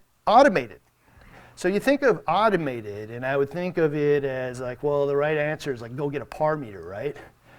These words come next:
And then, like, set it up to, uh, my Apex or aquarium controller or whatever it might be and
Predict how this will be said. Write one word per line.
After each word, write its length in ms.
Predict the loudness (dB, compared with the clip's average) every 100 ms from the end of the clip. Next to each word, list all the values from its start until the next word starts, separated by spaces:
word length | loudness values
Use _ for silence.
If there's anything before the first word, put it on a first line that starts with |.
| -20 -14
And 480 | -6 -4 -2 -4 -6
then, 180 | -10 -8
like, 220 | -10 -12
set 220 | -8 -4
it 100 | -2
up 260 | 0 0 -2
to, 260 | -8 -8 -8
uh, 260 | -6 -8 -10
my 280 | -10 -10 -12
Apex 560 | -12 -10 -8 -8 -10
or 120 | -16
aquarium 500 | -16 -8 -6 -6 -10
controller 460 | -12 -12 -10 -8 -8
or 40 |
whatever 280 | -10 -10 -12
it 20 | -12
might 200 | -12 -12
be 280 | -12 -14
and 140 | -16